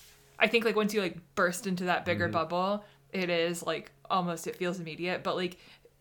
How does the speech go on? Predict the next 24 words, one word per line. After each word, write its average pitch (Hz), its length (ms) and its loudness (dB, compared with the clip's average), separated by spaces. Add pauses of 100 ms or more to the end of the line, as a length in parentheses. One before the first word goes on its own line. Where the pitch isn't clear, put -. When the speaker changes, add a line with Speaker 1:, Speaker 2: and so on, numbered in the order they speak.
(200)
Speaker 1:
obviously, 180 720 4
like, 180 180 -6
we're 185 140 0
in 170 120 -2
bands, 170 340 -2
we 175 100 -2
know 170 260 2
how 175 180 0
this - 220 -12
works. 175 220 -2
Like, 190 160 -4
the 190 120 0
amount 180 540 2
of 175 220 0
work 175 500 -2 (380)
that 175 400 -2 (200)
went 180 280 -4
into 175 340 -4
that 160 540 -2 (420)
and 165 380 -4 (200)
goes 175 240 -2
into 170 200 -6
it 143 220 -6
constantly 170 880 -6